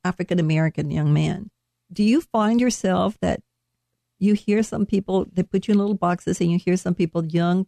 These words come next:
black young men, just cannot figure out what's going on in life? What do you think about that? You're so smart. You,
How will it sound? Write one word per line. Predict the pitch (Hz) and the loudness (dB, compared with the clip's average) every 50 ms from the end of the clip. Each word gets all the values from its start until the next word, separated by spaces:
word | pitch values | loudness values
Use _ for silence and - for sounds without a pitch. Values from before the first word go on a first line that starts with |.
| _ - | _ -4
black | 180 175 170 170 175 _ _ _ | -2 -2 -2 -2 -4 _ _ _
young | - 175 170 170 170 | -2 0 0 2 2
men, | 165 165 160 160 160 165 _ _ _ _ | 2 2 0 -2 -4 -8 _ _ _ _
just | - 196 196 - - _ _ _ _ _ _ _ _ _ | -4 -4 -4 -4 -10 _ _ _ _ _ _ _ _ _
cannot | - 190 185 175 170 175 - - | -2 0 0 0 -2 -4 -6 -4
figure | - 185 185 180 | -4 -2 -2 -2
out | 165 160 - - _ | -4 -4 -6 -8 _
what's | - - 165 - | -6 -6 -6 -6
going | - - 170 165 165 160 | -6 -4 -2 -2 -2 -2
on | 160 160 156 | -2 -2 -2
in | 156 156 | -2 -4
life? | 156 156 156 143 131 - - _ _ _ _ _ _ | -4 -6 -6 -6 -6 -8 -12 _ _ _ _ _ _
What | - 247 | -4 -4
do | 370 427 | -2 -2
you | 480 392 | -2 -2
think | - - 208 220 208 | 0 2 2 2 2
about | 196 185 - - - - | 0 -2 -6 -6 -8 -8
that? | - - - | -8 -8 -6
You're | 170 196 262 | -4 -4 -6
so | - - - 262 320 | -6 -4 -4 -4 -4
smart. | - - - - 214 - 165 160 - - | -4 -4 -2 0 2 2 2 0 -2 -2
You, | 175 190 196 175 | -2 0 0 0